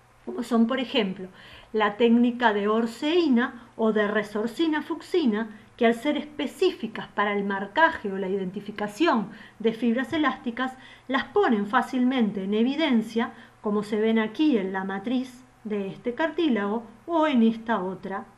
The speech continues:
imagen. Cuando miramos al cartílago elástico, en una imagen con poco aumento, en una imagen más topográfica, lo que vemos,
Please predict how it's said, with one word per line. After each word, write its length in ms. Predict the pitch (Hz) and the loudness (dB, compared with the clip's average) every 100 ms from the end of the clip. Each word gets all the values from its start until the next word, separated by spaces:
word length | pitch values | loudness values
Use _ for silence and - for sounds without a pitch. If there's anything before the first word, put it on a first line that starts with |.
| 233 | -2
imagen. 640 | 220 180 180 - 185 190 - _ _ _ _ _ _ _ - - - - _ _ _ _ - - - - - _ - | 0 0 -8 -14 -14 -14 -18 _ _ _ _ _ _ _ -18 -16 -16 -20 _ _ _ _ -20 -20 -20 -20 -20 _ 0
Cuando 360 | 240 240 233 | 4 6 8
miramos 640 | 240 254 392 294 269 294 - - - | 6 6 4 4 2 0 -10 -12 -6
al 160 | 214 | -4
cartílago 580 | 208 208 233 226 220 214 | -4 -2 0 2 2 2
elástico, 800 | 220 370 - - 214 202 220 233 - - - | 2 2 0 -6 -10 -6 -6 -6 -12 -20 -12
en 180 | 214 196 | -8 -6
una 160 | 196 190 | -6 -4
imagen 560 | 196 226 226 233 208 | 0 0 0 -2 -4
con 200 | 202 180 | -4 -8
poco 260 | 175 185 185 | -10 -10 -6
aumento, 640 | 196 254 339 277 233 233 | 0 2 2 2 2 0
en 80 | 208 | -2
una 160 | 185 190 | -4 -6
imagen 500 | 185 202 208 190 185 | -4 -4 -4 -8 -6
más 180 | 185 - | -8 -10
topográfica, 960 | 208 202 233 269 302 - 214 - 220 226 - - - | -12 -4 0 2 0 -2 -8 -6 -8 -8 -16 -12 2
lo 300 | 226 254 247 | 6 6 2
que 140 | 269 | 0
vemos, 640 | 330 392 233 220 294 - | 2 4 4 2 0 -6